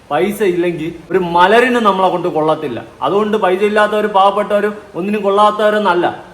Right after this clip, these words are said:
നമ്മൾ പൈസ ഉണ്ടാക്കണം. ഈ ഭൂമിയിൽ ജീവിച്ച് മരിച്ചു പോകുന്നതിന് മുന്നേ നമ്മൾ പത്ത് പൈസ ഉണ്ടാക്കി നെഞ്ചും നിവർത്തി നിൽക്കാൻ തന്നെയാണ് എൻ്റെ ആഗ്രഹവും ഞാൻ പറയുന്നത്. അതിനു വേണ്ടിയിട്ട്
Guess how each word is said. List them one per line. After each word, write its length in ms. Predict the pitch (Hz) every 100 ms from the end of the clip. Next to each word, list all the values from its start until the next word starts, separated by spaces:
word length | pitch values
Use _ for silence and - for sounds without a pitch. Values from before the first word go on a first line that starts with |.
| -
നമ്മൾ 260 | 170 214 233
പൈസ 400 | 226 190 208 208
ഉണ്ടാക്കണം. 580 | 185 185 180 180 117 -
ഈ 120 | 175 214
ഭൂമിയിൽ 380 | 202 214 220
ജീവിച്ച് 580 | 185 175 202 208 - 208 214 - - 156
മരിച്ചു 320 | 175 202 226
പോകുന്നതിന് 640 | 196 190 208 202 202 202
മുന്നേ 320 | 180 185 180
നമ്മൾ 340 | 170 165 185 190
പത്ത് 360 | 190 175 -
പൈസ 380 | 196 185 175 185
ഉണ്ടാക്കി 400 | 180 170 170 170
നെഞ്ചും 560 | 175 170 185 180 208 185
നിവർത്തി 380 | 180 185 180 185
നിൽക്കാൻ 640 | 180 175 175 185 180 175
തന്നെയാണ് 500 | 165 170 165 156 175 - - 196
എൻ്റെ 240 | 240 240
ആഗ്രഹവും 560 | 190 185 180 175 180 165
ഞാൻ 280 | 160 180 156
പറയുന്നത്. 540 | 160 180 202 190 127 107 - - -
അതിനു 220 | 190 262
വേണ്ടിയിട്ട് 680 | 254 233 233 202 208 -